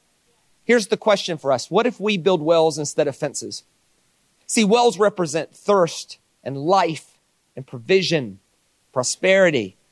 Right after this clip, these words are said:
and abundance. Maybe we can say it this way. Jesus was a fence destroyer and a well inviter.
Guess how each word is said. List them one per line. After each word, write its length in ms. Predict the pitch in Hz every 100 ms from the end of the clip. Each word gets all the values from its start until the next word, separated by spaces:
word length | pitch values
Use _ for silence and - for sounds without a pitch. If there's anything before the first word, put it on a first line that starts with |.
| _ _ -
and 100 | 135
abundance. 680 | 117 156 147 113 - - - _ _ _ _ _ -
Maybe 180 | 147 165
we 100 | 156
can 100 | 160
say 160 | 180
it 100 | 147
this 180 | 165 160
way. 220 | 139 110 _ _ -
Jesus 400 | - 208 180 -
was 120 | 165
a 60 | 156
fence 360 | - 185 -
destroyer 640 | - 139 - 175 147 107 - _ _ _ _ _ _ -
and 120 | 127
a 40 |
well 280 | 120 143 135
inviter. 520 | 139 127 123 107 98